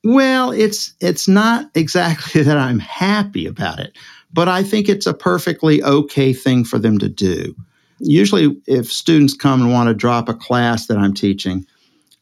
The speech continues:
they'll make a lot of excuses and say, "Well, I have to do this other thing," or, you know, and they want me to know that it's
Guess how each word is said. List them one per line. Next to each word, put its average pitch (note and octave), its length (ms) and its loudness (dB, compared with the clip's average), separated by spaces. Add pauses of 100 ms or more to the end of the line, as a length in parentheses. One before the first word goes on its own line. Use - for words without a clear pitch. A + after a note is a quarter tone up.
(120)
they'll C#3+ 420 0
make D3 300 2
a C#3 40 0
lot B2+ 260 2
of A2+ 80 0
excuses G#2 640 -2
and G2+ 80 0
say, G#2+ 100 -2
"Well, B2 160 0
I B2+ 80 0
have B2 260 -2
to B2 60 -6
do A#2 220 2
this A2 220 -2
other G#2+ 260 0
thing," D3 580 2
or, F#2+ 380 -2
you A#2+ 180 2
know, G#2 140 2
and A2+ 160 4
they C3+ 100 4
want D3+ 220 4
me C#3 100 4
to B2 120 2
know B2 340 4
that G2+ 120 2
it's - 240 -6